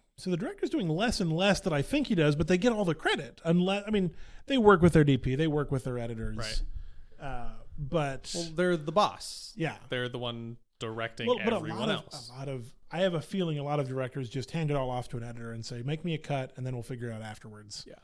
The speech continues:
Speaker 1: And I'll come in and make changes as needed.
Speaker 2: Mm-hmm.
Speaker 1: But I really appreciate good editing.
Speaker 2: Yeah,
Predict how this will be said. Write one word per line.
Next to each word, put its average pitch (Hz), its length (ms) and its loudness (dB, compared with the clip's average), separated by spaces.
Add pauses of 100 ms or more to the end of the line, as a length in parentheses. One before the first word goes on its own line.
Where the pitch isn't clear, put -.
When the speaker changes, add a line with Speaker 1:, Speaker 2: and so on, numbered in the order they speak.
(320)
Speaker 1:
And 127 100 -6
I'll 127 80 -6
come 123 200 -4
in 117 100 -6
and 120 80 -6
make 123 180 -8
changes 123 360 -6
as 113 160 -8
needed. 110 460 -8 (140)
Speaker 2:
Mm-hmm. 120 260 -10 (480)
Speaker 1:
But 120 500 -12 (1500)
I 147 60 -4
really 175 340 4
appreciate 151 560 -2
good 127 160 -2
editing. 113 540 -4 (1160)
Speaker 2:
Yeah, 156 200 0